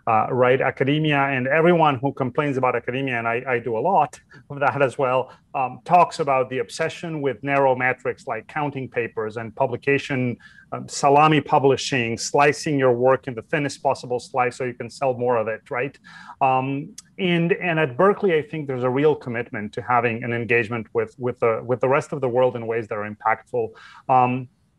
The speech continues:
just to be obviously fairly biased and self-centered, but I don't think I could have done what I've done anywhere but Berkeley. It would have been very difficult because I came to Berkeley with a very odd background, with a very unusual C V, with few publications scattered all over.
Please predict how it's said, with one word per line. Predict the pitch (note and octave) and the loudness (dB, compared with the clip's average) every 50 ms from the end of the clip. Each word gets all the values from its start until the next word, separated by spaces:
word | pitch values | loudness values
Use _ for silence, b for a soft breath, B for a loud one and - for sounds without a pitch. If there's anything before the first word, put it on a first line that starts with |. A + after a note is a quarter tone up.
| _ _ - | _ _ -2
just | - F3 - - | -2 0 0 2
to | - F3 | 2 2
be | D3+ D#3 D3 C#3+ C#3+ C#3+ - | 4 4 2 2 0 -2 -8
obviously | - D#3 D#3 D#3 E3 D#3 D3+ C#3 - - D3+ C3+ B2 A#2+ A#2+ A#2+ - _ | -4 0 2 4 4 4 4 0 0 -2 -2 -2 -2 -4 -6 -10 -16 _
fairly | _ - D3+ C#3+ C#3 C3 C3 B2+ | _ 0 2 2 2 2 0 -2
biased | A#2+ A#2 C#3 C#3 C3+ C3+ B2+ - - | -2 0 2 4 4 4 2 0 -4
and | C3 A#2+ | -10 -8
self-centered, | - B2 B2 - - B3 A#3+ G3+ - D3+ D3 C#3+ C3 | -6 -8 -6 -6 -4 -4 -4 -2 0 0 0 0 0
but | D3 C#3 C#3 - _ _ _ _ _ - | 0 0 0 -2 _ _ _ _ _ 0
I | D3 D#3 E3+ F#3 | 2 4 4 6
don't | G3 G3 F3+ F#3+ | 4 4 2 0
think | F#3+ F3+ - | -2 -2 0
I | E3 C#3+ | 0 0
could | - - D#3 | 0 0 -2
have | C#3+ C3 A#2+ | -2 -2 0
done | C3+ C3 B2+ | -2 -2 -2
what | B2+ B2 A#2 | -2 -2 -2
I've | A2+ G#2+ G#2+ | -2 -2 -4
done | A#2+ A#2+ A#2+ | -4 -4 -4
anywhere | A#2+ A#2+ A#2+ A#2 A2 A2+ G#2 | -6 -10 -8 -6 -4 -4 -4
but | G2 G#2+ G2 _ | -6 -8 -10 _
Berkeley. | - A#2+ A2+ - - A2 G#2 G#2+ | -4 -4 -4 -4 -6 -10 -12 -10
It | - | -8
would | A#2 C3 B2+ | -6 -4 -4
have | A#2 | -4
been | B2+ B2 B2 | -4 -2 -2
very | C#3+ C#3 B2+ | -2 -2 -2
difficult | A#2+ B2 - A#2+ A2+ - A#2 - - | -2 -4 -6 -8 -10 -12 -12 -14 -12
because | - A#2+ C3 B2 | -8 -4 0 2
I | B2+ B2+ | 2 2
came | - - - E3+ E3+ E3+ F3 D#3 | 2 0 0 0 2 2 2 2
to | - D3+ | 2 2
Berkeley | B2 C3 C3+ C3+ - - C3+ | 2 4 2 2 2 0 0
with | B2+ A#2 A2+ | 2 2 2
a | |
very | A2+ C3+ C#3 C#3 C#3 - | 2 2 2 0 0 0
odd | C3 B2+ C3 C3 B2 A#2+ - _ _ _ _ _ - | 0 2 2 2 2 -2 -6 _ _ _ _ _ 0
background, | B2 A#2 A2+ - - C#3 B2 A2+ A#2 A#2 | 2 2 2 2 0 -2 -2 -2 -2 -2
with | A#2 A2 | -4 -2
a | A2+ | 0
very | A#2+ C#3 D3 C#3+ | 0 2 2 2
unusual | C3+ B2 B2 B2+ C3 B2+ A#2 B2+ B2 A#2 | 0 0 -2 -4 -6 -6 -6 -6 -6 -6
C | A2+ - - - C3+ B2 | -6 -6 -8 -10 -10 -8
V, | A2+ A#2+ B2 A#2+ A#2+ A#2+ | -8 -6 -4 -4 -2 -2
with | A#2 A#2 A#2 A2+ - - | 0 0 -2 -2 -4 -2
few | - E3+ D#3+ | -2 0 0
publications | - D3 C3+ C3+ C3 - D3 C#3 C3 - C#3+ C3 - | 2 0 0 0 -2 0 -2 -2 -2 -2 -6 -12 -12
scattered | - - C#3 B2+ B2 A#2+ A#2+ A#2+ | -10 -6 -4 -4 -2 -2 -2 0
all | A#2+ B2 | 0 0
over. | A#2+ A#2 A#2 B2+ A#2+ - | 0 0 0 0 0 -2